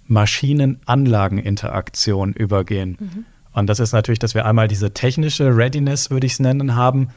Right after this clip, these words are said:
Speaker 1: Und auf der anderen Seite brauchen wir aber auch die regulatorische Readiness, aber auch die gesellschaftliche, äh, Readiness, dass wir insgesamt, dass all die Faktoren, all die, äh, äh, Beteiligten müssen bereit sein für so eine Technologie,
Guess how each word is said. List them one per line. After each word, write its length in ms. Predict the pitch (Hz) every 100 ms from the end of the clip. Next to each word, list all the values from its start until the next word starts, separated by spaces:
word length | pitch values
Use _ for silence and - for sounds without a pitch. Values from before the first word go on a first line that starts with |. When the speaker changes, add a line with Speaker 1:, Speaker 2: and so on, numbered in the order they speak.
| _ _ -
Speaker 1:
Und 120 | 117
auf 120 | 107
der 100 | 107
anderen 220 | 110 123
Seite 280 | 117 117 117
brauchen 300 | 110 110 110
wir 80 | 107
aber 220 | 104 107
auch 160 | 110 -
die 100 | 107
regulatorische 880 | 110 110 101 95 120 127 143 143
Readiness, 460 | 127 127 131 131 127
aber 280 | 110 107 -
auch 180 | 107 -
die 260 | - 101 101 _ _ _ _ -
gesellschaftliche, 840 | 107 113 127 - 113 - 104 110
äh, 420 | 101 107 - 107
Readiness, 500 | 104 101 104 101 101
dass 220 | - 101 113
wir 260 | 104 -
insgesamt, 640 | 131 139 - 104 110 113
dass 160 | 110 -
all 180 | 107 113
die 160 | 113
Faktoren, 560 | 110 107 - 113 120 127 - _ _ _ -
all 200 | - 110
die, 280 | 117 113 107
äh, 560 | 107 107 101 107 - 98
äh, 40 |
Beteiligten 680 | 92 104 107 120 131 - 110
müssen 440 | 107 117 123 113 -
bereit 420 | 110 98 104 127
sein 520 | - 127 117 120 123 -
für 160 | 117
so 100 | 101
eine 160 | 107 104
Technologie, 800 | 113 110 113 101 98 117 120